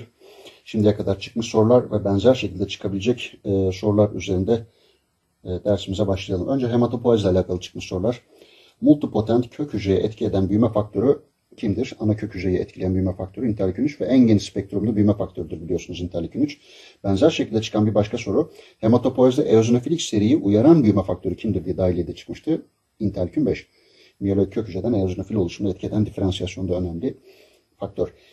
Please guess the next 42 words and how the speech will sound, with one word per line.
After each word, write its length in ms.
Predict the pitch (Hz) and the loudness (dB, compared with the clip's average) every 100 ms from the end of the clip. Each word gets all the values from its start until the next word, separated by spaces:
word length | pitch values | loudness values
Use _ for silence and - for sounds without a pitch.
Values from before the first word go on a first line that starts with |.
| _ _ | _ _
Interleukin 400 | 113 110 131 151 | -2 4 4 8
yediyi 240 | 143 139 151 | 6 8 8
bekliyorduk. 360 | 147 143 165 | 6 2 2
O 80 | 113 | 0
da 40 | |
çok 200 | 120 123 | 0 -2
yakın 180 | 110 110 | 0 0
zamanda 340 | 101 107 101 101 | 2 4 4 2
geldi. 460 | 107 95 90 - - _ _ _ - | 4 2 2 -4 -6 _ _ _ 0
Lenfositlerin 560 | 110 113 110 - 131 | 2 2 0 4 4
T 220 | 110 143 131 | 6 8 8
lenfosit 340 | 107 110 - | 6 2 0
ve 100 | 110 | 4
B 120 | 127 | 6
lenfosit 300 | 120 107 104 | 6 4 0
şeklinde 240 | 104 104 180 | -4 0 2
ayrışmasını 480 | 156 - 117 - | 2 0 -2 -4
sağlayan 340 | 110 131 - 160 | 0 2 4 4
büyüme 180 | 110 104 | 6 4
faktörüdür. 500 | 95 - 87 - 95 | 2 -4 -8 -4 2
Lenfoid 320 | 107 107 92 | 2 2 -2
kök 220 | - 131 | -2 -2
hücreden 320 | 92 98 151 | 0 2 2
T 180 | 147 113 | 4 4
lenfosit 420 | 101 92 92 147 | 4 2 0 2
ve 120 | 120 | 2
B 40 | 101 | 4
lenfosit 460 | 98 90 92 87 | 4 2 -2 -4
oluşmasını 420 | 101 95 90 - 87 | 0 -2 -4 -8 -6
sağlar. 360 | - - - _ - - - | -4 -6 -8 _ -20 -20 -2
Evet, 140 | 143 98 | 0 2
bu 200 | 113 202 | 6 6
noktada 320 | 156 117 104 | 6 2 -2
şimdi 240 | - 101 | 0 -2
beklediğimiz 540 | 98 - 90 98 160 - _ - _ | -2 -2 -2 2 2 0 _ -20 _
bir 60 | - | -6
de 140 | 190 | -6
trombositer 500 | - 254 135 131 214 | 2 6 6 6 4
seriye 340 | 226 - 92 90 | 2 2 2 2
etki 200 | - 104 | 2 -4
eden, 160 | 80 | -4
hematopoizde 800 | 71 107 120 135 131 127 127 170 | 0 2 2 2 6 6 6 4